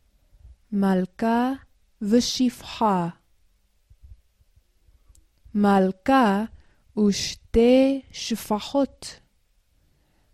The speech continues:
מלכה ושתי שפחות. פרעה ועבדו. פרעה ועבדו.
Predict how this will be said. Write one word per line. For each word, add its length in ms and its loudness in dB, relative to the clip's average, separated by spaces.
מלכה 720 0
ושתי 840 0
שפחות. 1000 -8
פרעה 760 0
ועבדו. 1000 4
פרעה 460 2
ועבדו. 760 2